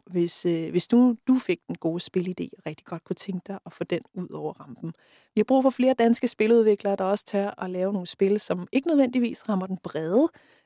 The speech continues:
øh, gruppe mennesker her i Danmark. Øh, det vil jeg elske at se i hvert fald.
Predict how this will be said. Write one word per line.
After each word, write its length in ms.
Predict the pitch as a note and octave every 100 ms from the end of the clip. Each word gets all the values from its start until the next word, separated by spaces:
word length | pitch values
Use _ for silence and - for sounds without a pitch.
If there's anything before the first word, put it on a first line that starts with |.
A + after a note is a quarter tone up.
| -
øh, 160 | G#3 G3
gruppe 260 | - A3
mennesker 380 | A3 G#3+ A3+ -
her 140 | A3 A3
i 60 |
Danmark. 400 | G#3+ G#3 G#3+ A3+ - _ _ _ -
Øh, 300 | G3 F#3 F3+ A#3+
det 100 | A3+
vil 120 | F#3+
jeg 140 | D3 A#3
elske 340 | G#3 G3+ - G3
at 60 |
se 160 | - G#3
i 100 | G3
hvert 200 | F#3 -
fald. 240 | F#3+ F#3+